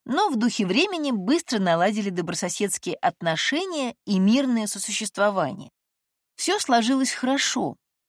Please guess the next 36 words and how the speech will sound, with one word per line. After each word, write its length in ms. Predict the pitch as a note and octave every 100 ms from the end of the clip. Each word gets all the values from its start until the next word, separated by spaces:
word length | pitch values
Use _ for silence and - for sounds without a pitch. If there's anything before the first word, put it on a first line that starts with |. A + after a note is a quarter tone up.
| -
только 280 | D#3+ C#3 F3
Ян 340 | F3 B3+ B3+
никак 320 | G3+ A3 G3+
не 80 | G#3+
мог 220 | G#3+ G#3
отделаться 600 | G3+ F3+ A3 A3+ G3+ G3+
от 140 | G3+ -
чувства, 640 | - E4 F4 - D3 D3 - - - -
будто 320 | G3+ - G3+
вместо 380 | F#3+ A3 - G3
взрослой 460 | F#3+ A3+ - G#3+
жизни 520 | G#3+ D#4+ F4+ A3 F3 - _
попал 360 | G#3 - F4+ E4+
на 140 | A3+
воспитание 640 | G#3 - F#3+ B3 C4 A#3 G3+
к 60 |
строгому 520 | - A3 A3+ G#3 G3+
гувернёру. 720 | F#3+ G3 A3 A3+ G3+ C3+ - - _ _ _ _ -
Лучше 300 | F#4 - A#3
бы 100 | B3+
взял 260 | A3+ C4
в 60 | B3
соседи 460 | A#3 A#3 C4+ A3+ G3+
парочку 380 | - A#3+ A3+ -
бесшабашных 680 | G3+ G#3+ A3 G#3 A3+ A3 G3+
курсантов 720 | - G#3+ - E4+ E4+ A3+ F#3+ - - - -
и 160 | - D#4
сам 340 | - F4+ F#4
стал 280 | D4 - F#3
для 200 | F3 F3+
них 180 | F3+ E3+
старшим 480 | - F3 E3+ F#3 F3+
другом 340 | B3 D4 F#3
и 100 | D3
суровым 420 | - F3 F3+ D#3+
наставником. 840 | E3 G3 - E3+ C3+ C3+ - C3+